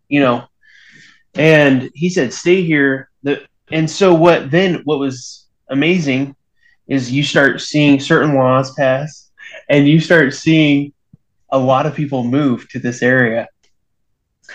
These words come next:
And, and so we, I just knew, you know, that, that this was the area,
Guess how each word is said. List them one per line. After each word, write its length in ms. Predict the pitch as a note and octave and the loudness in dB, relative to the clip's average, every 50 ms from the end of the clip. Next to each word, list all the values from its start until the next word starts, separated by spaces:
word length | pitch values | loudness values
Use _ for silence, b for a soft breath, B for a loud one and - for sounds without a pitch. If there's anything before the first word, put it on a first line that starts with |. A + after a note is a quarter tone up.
| B B B B B B B | B B B B B B B
And, 680 | D#3 D#3+ D#3 D#3 D3+ D3 C#3+ C#3 C3+ C3 B2+ B2+ - - _ _ _ _ _ _ _ _ _ _ _ _ _ _ _ _ _ _ _ _ _ _ _ _ _ _ _ _ _ _ - | 2 4 6 6 6 6 4 4 2 2 -2 -4 -8 -14 _ _ _ _ _ _ _ _ _ _ _ _ _ _ _ _ _ _ _ _ _ _ _ _ _ _ _ _ _ _ -8
and 180 | C3+ C3+ B2+ B2+ | -6 -6 -6 -6
so 380 | - D3 C#3+ C3+ C3 B2+ B2 - - _ _ | 0 2 2 4 4 2 0 -2 -4 _ _
we, 360 | - B3 B2 B2+ C3 - - - A#2+ | -12 -6 -4 -2 -2 -4 -6 -8 -8
I 100 | A#2+ A#2 | -8 -4
just 300 | A2 A#2+ A2+ A2+ - A#2+ | -2 -4 -4 -4 -2 -2
knew, 460 | A2+ B2 D#3 E3 C#3 B2+ A2+ - _ _ _ _ - - | 0 4 4 4 4 2 0 -6 _ _ _ _ -8 -2
you 160 | C3 B2+ A#2+ | 0 2 2
know, 260 | A#2+ A#2 A#2+ B2 B2+ | 4 4 4 2 2
that, 360 | A#2 B2 A#2 A2+ A2+ - - - _ _ _ _ _ _ _ _ _ _ | 2 2 2 2 0 -2 -6 -14 _ _ _ _ _ _ _ _ _ _
that 260 | A#2+ A#2+ A2+ A2 A2+ | -6 -4 -4 -2 -2
this 200 | C3 C3 C3 - | -4 -6 -2 -2
was 180 | C3+ B2 A#2+ | -4 -4 -2
the 180 | - B2 - - | -2 -2 -2 0
area, 640 | B2+ B2+ C3 C3 C3 B2+ B2 A2+ A2+ A2+ - - | 0 0 2 2 2 2 2 0 0 -2 -6 -8